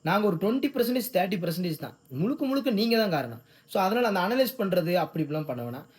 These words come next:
அடுத்து படிக்கணும், படிக்கணும், ஸ்டார்ட் பண்ணணும், எக்ஸாம் வந்துரும், நோட்டிஃபிகேஷன் வந்துரும்.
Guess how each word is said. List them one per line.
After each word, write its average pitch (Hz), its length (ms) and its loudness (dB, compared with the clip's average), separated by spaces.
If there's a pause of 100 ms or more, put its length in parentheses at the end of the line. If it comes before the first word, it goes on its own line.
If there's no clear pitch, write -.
(160)
அடுத்து 196 480 0 (200)
படிக்கணும், 247 420 4
படிக்கணும், 226 300 0
ஸ்டார்ட் 190 440 0
பண்ணணும், 190 440 -2
எக்ஸாம் 170 520 2
வந்துரும், 170 400 0
நோட்டிஃபிகேஷன் 151 580 -2
வந்துரும். 104 240 -8